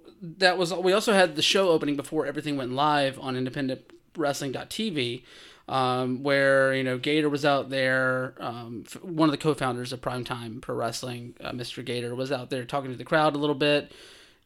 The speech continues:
And then we opened the show with Gator speaking to the crowd and introducing Lolo,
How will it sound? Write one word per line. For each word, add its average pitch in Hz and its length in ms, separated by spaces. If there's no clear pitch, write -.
And 135 180
then 135 640
we 147 160
opened 180 280
the 175 60
show 139 520
with 135 640
Gator 147 760
speaking 160 340
to 143 100
the 127 60
crowd 143 480
and 131 240
introducing 131 880
Lolo, 123 580